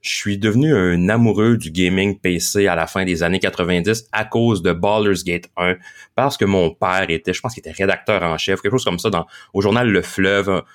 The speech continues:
un journal de l'époque que personne connaîtrait à part les, à part les journalistes autour du micro. Mais quoi qu'il en soit, il y avait des bacs de jeux vidéo,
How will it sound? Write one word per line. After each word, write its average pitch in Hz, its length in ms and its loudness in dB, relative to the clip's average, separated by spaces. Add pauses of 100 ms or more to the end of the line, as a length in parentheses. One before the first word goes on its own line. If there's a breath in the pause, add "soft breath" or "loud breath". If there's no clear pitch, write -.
(180 soft breath)
un 92 120 0
journal 95 380 2
de 92 80 2
l'époque 87 400 -2 (160)
que 95 60 0
personne 104 380 -2
connaîtrait 92 320 0
à 98 40 2
part 95 140 0
les, 92 220 0
à - 40 -4
part 101 160 -2
les 95 120 2
journalistes 92 520 0
autour 92 220 -4
du 87 140 -6
micro. 113 420 -2 (320 loud breath)
Mais 87 80 -4
quoi 104 140 0
qu'il 98 180 -2
en 87 100 0
soit, 127 260 0
il 123 40 4
y 104 40 4
avait 110 200 2
des 95 140 2
bacs 110 360 -2
de 87 120 0
jeux 101 220 2
vidéo, 85 540 0